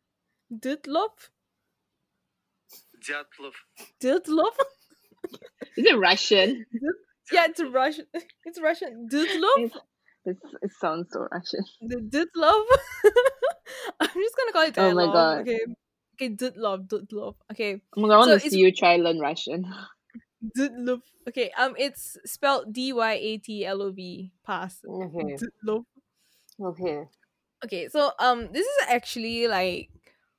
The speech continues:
Speaker 1: one of those stories that have, uh, enthralled people for many years. So until today, no one really knows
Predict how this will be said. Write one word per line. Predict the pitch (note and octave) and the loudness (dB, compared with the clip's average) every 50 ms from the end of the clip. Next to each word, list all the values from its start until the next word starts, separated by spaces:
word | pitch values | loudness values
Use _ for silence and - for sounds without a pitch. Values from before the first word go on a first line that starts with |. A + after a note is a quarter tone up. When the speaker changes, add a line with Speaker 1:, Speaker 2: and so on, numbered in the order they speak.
| _ _ _ _ _ | _ _ _ _ _
Speaker 1:
one | - G#3+ G#3 A3+ A#3 A#3 A#3+ | -10 -2 2 4 4 4 4
of | C4+ C#4 A#3+ G#3+ | 0 -2 0 0
those | A3+ A3 A3+ A3 | 0 0 0 0
stories | - - G3 G3 G3 G3+ G#3 G#3 G#3+ G#3 | -2 -2 -2 -2 -2 -2 -4 -8 -10 -10
that | - F#3+ - - - - _ _ _ _ _ _ _ _ _ - | -8 -8 -8 -8 -10 -12 _ _ _ _ _ _ _ _ _ -20
have, | - - A#3+ F#3+ F#3+ - - | -10 -4 -2 -2 -2 -4 -6
uh, | - - - _ - | -10 -10 -10 _ -8
enthralled | G#3+ A3 G#3 - A3 G#3+ A3 G#3 G3 F#3+ G3+ G3+ - - | -6 -6 -4 -2 -2 0 2 4 4 4 2 0 -4 -8
people | - G#3+ F#3 - G3 F3 G3 | -10 -10 -6 -4 -2 -2 -2
for | F#3+ - G#3 | -4 -6 -8
many | G3 F#3+ G3 F#3+ F#3 F3+ F3+ F#3 | -8 -6 -6 -6 -6 -6 -6 -6
years. | F3+ - - - F#3 - - _ | -6 -6 -8 -10 -12 -14 -16 _
So | - - A#3+ A3 - - | -2 0 0 0 0 0
until | A#3 A#3+ A#3+ D4+ E4+ | -2 -2 -2 -2 -4
today, | D#4+ - C4+ C4+ C#4 C#4+ | -4 -2 -2 0 0 0
no | C#4 C4 A#3+ | 0 0 -2
one | A#3+ B3+ C4 A#3 | -2 -2 -2 -4
really | A3+ A3+ B3+ A#3+ | -6 -6 -4 -4
knows | A#3 G#3+ A3 G#3+ A3 A3+ G#3 | -2 0 0 0 0 -2 -2